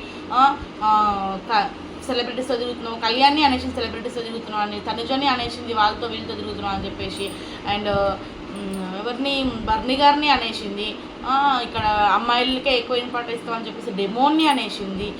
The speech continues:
ఈరోజు రీతునే అంది, రోల్ రైడర్ అని చెప్పేసి దివ్యనే అంది. So, అక్కడే కూర్చో. So,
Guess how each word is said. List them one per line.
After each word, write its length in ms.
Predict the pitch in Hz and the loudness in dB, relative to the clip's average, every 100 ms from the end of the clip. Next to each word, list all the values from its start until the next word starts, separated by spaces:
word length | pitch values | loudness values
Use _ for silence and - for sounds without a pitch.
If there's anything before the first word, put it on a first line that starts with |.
| - 220 | -10 -6
ఈరోజు 260 | 226 233 185 | -2 -2 -2
రీతునే 560 | 233 262 320 330 330 | -2 -2 0 0 4
అంది, 420 | 285 220 196 208 180 - 208 | 2 2 -2 -4 -6 -10 -4
రోల్ 340 | 220 247 262 | 2 4 6
రైడర్ 300 | 262 247 240 | 4 4 2
అని 180 | 240 233 | -4 -4
చెప్పేసి 340 | 214 226 233 | -6 -6 -6
దివ్యనే 540 | 202 220 202 302 320 311 | -6 -6 0 2 6 6
అంది. 360 | 262 202 208 - - - - 277 | 4 2 -4 -4 -12 -14 -10 0
So, 80 | 269 262 262 - - - - - - - - - - - - - | 4 4 2 -4 -12 -12 -14 -14 -14 -14 -14 -14 -14 -14 -12 -8
అక్కడే 220 | 240 233 | -6 -4
కూర్చో. 200 | 226 285 - - - - - | -6 -8 -10 -12 -14 -6 2
So, 320 | 269 269 | 6 6